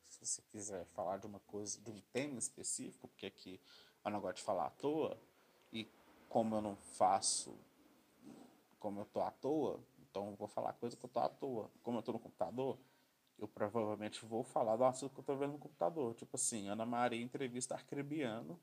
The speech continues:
eliminada no B B B. Inclusive, Arcrebiano, puta que pariu,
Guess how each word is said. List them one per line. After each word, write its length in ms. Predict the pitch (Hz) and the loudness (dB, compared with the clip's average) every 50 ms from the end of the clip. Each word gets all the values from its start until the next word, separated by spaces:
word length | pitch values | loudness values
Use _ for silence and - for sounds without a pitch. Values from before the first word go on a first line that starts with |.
| _ _ - | _ _ -6
eliminada 560 | - 117 123 123 131 127 117 107 101 110 120 | -4 -2 -2 -2 -2 -4 -4 -4 -4 -4 -4
no 60 | 127 | -6
B 120 | 135 139 147 | -6 -8 -8
B 260 | 175 180 190 160 120 | -6 -6 -8 -8 -10
B. 80 | 113 110 - _ _ _ _ - - _ _ _ _ _ - - _ _ _ _ _ _ _ _ _ _ _ _ _ _ _ _ _ _ _ _ - 123 | -10 -12 -18 _ _ _ _ -20 -20 _ _ _ _ _ -20 -20 _ _ _ _ _ _ _ _ _ _ _ _ _ _ _ _ _ _ _ _ -10 -10
Inclusive, 720 | 135 131 - 139 127 123 123 139 151 165 170 175 170 - - - _ _ | -8 -4 -2 -2 -2 0 0 0 0 0 0 -4 -8 -10 -12 -18 _ _
Arcrebiano, 840 | - - - - - - - 165 151 123 110 101 104 117 120 107 87 76 - - - _ _ _ _ _ _ _ _ _ | -8 -6 -6 -6 -6 -4 -4 -4 -2 0 0 2 2 2 2 2 0 -6 -12 -18 -20 _ _ _ _ _ _ _ _ _
puta 160 | - - - 139 | -10 -8 -8 -8
que 120 | - - | -8 -2
pariu, 340 | - 131 107 85 - 76 | 2 2 2 2 2 -4